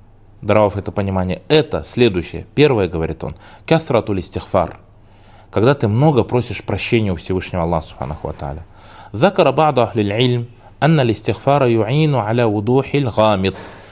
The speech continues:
ва аля кашфиль мубхам. Некоторые учёные упоминали, что постоянная просьба о прощении Всевышнего Аллаха, или когда ты постоянно говоришь: "Астагфируллах,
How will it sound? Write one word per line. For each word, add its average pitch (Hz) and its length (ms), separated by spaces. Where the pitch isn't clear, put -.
ва 107 180
аля 107 160
кашфиль 113 460
мубхам. 90 460
Некоторые 185 380
учёные 196 320
упоминали, 156 500
что 113 300
постоянная 147 1000
просьба 139 520
о 110 40
прощении 120 520
Всевышнего 120 480
Аллаха, 113 320
или 107 140
когда 139 180
ты 131 120
постоянно 131 440
говоришь: 120 160
"Астагфируллах, 98 920